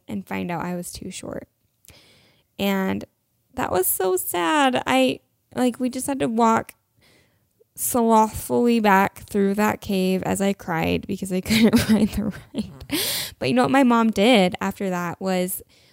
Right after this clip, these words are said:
Speaker 1: we went and bought two pairs of the same shoes, and she cut off the soles of the other ones and glued them to the bottom of the shoes I was wearing so that I could be tall enough to ride the rides. So there's another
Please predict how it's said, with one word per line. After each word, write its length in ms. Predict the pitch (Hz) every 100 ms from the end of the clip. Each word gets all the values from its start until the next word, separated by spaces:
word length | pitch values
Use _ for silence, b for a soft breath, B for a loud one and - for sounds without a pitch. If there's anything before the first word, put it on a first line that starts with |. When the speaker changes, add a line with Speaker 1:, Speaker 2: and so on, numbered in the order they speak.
| b
Speaker 1:
we 120 | 208 202
went 180 | -
and 160 | 220 202
bought 260 | 190 190 -
two 160 | 240
pairs 260 | 247 247 226
of 100 | 214
the 80 | 202
same 260 | - 196
shoes, 520 | 196 - 185 175 170 -
and 120 | 185
she 100 | 190
cut 240 | - 208
off 200 | 214 208
the 120 | - 185
soles 480 | - 196 190 180
of 160 | - 185
the 140 | - -
other 260 | 220 240 202
ones 380 | 190 180 180
and 160 | - 180
glued 220 | 190 214
them 220 | 196 190
to 100 | 185
the 140 | 190 175
bottom 640 | - 220 254 220 190 185
of 160 | 190 190
the 80 | 185
shoes 240 | 190 185
I 100 | 180
was 140 | 180
wearing 400 | 190 196 185 175
so 140 | 175 185
that 120 | 175
I 120 | 175
could 180 | 175 185
be 140 | - 175
tall 240 | 180 170
enough 200 | 170 165
to 100 | -
ride 160 | - -
the 80 | -
rides. 260 | - - - B B B B B
So 400 | - 202 196 202
there's 280 | 208 220 285
another 380 | 302 269 294